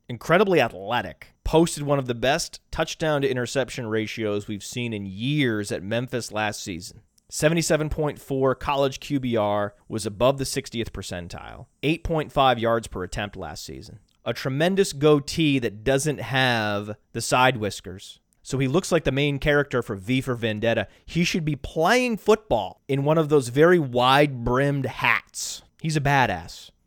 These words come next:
Throws the ball fifty-nine miles an hour. That's ninetieth percentile. So he has tremendous size-adjusted burst and agility, an incredible throwing arm, and he made excellent decisions with the football last year at Memphis.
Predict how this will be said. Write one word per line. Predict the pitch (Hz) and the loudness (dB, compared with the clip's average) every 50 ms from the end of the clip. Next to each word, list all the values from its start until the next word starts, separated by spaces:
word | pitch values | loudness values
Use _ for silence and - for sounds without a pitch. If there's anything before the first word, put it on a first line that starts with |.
| _ _ _ _ _ | _ _ _ _ _
Throws | - 147 160 175 175 151 143 | 0 4 6 6 6 6 4
the | 151 | 4
ball | 143 135 127 - | 4 4 2 2
fifty-nine | - 170 160 - 151 151 143 139 135 | 0 -4 -6 -6 -4 0 0 0 2
miles | 131 123 120 117 117 113 120 | 2 0 0 0 -2 -2 -2
an | 117 | -4
hour. | 113 110 113 113 107 | -2 -2 0 0 -2
That's | 101 - - - | -2 -6 -8 -8
ninetieth | 113 110 113 131 143 143 143 139 135 - - | -4 -2 0 0 0 2 2 0 0 0 -4
percentile. | - 107 - - 117 107 107 101 - 82 67 - - - - _ _ - | -8 -8 -6 -6 -6 -6 -6 -8 -10 -10 -12 -12 -16 -20 -20 _ _ -8
So | - 139 | -2 2
he | 139 139 | 2 2
has | 131 - | 2 0
tremendous | - - 147 147 160 175 175 165 - | -4 -4 -2 0 0 0 0 -2 -2
size-adjusted | - - 135 131 143 156 151 160 139 - 208 - 139 - - 131 113 98 | -2 0 2 2 2 2 0 -2 -2 0 2 2 2 0 -4 -6 -6 -2
burst | 120 120 139 147 - - | 0 0 0 0 0 -2
and | 147 139 | -4 -4
agility, | 123 117 110 120 113 107 107 104 104 101 101 95 - _ _ - | -4 -4 -2 -2 -2 0 -2 -4 -4 -6 -6 -8 -10 _ _ -8
an | 113 | -8
incredible | 117 107 - 160 165 175 170 160 | -8 -6 -2 -2 0 0 0 -2
throwing | - - - 156 160 156 139 123 113 | 0 2 2 4 4 4 4 2 0
arm, | 107 104 101 101 101 98 101 - _ _ - | -2 -2 -2 -2 -4 -4 -8 -10 _ _ -4
and | - 135 147 | -2 0 2
he | 143 135 | 2 2
made | 135 139 139 147 147 147 147 147 127 - - _ _ - | 2 2 4 6 6 6 4 2 0 -4 -10 _ _ -2
excellent | 170 - - - - - 185 180 175 - 131 | -2 -2 -2 -2 -2 0 0 0 0 0 -2
decisions | 135 135 131 - 156 156 147 139 135 139 139 120 | -4 -4 -2 0 2 2 2 2 0 -4 -4 -4
with | 123 120 | -2 -4
the | 120 | -4
football | 110 - 131 127 - - 117 113 107 104 101 | -2 0 -2 -2 0 0 2 2 2 2 0
last | 107 110 110 113 - - | 0 2 0 0 0 -4
year | 110 107 104 | -6 -4 -4
at | 85 | -4
Memphis. | 87 98 92 92 - - - 104 - - - - | -4 -6 -8 -10 -10 -14 -16 -16 -18 -20 -20 -20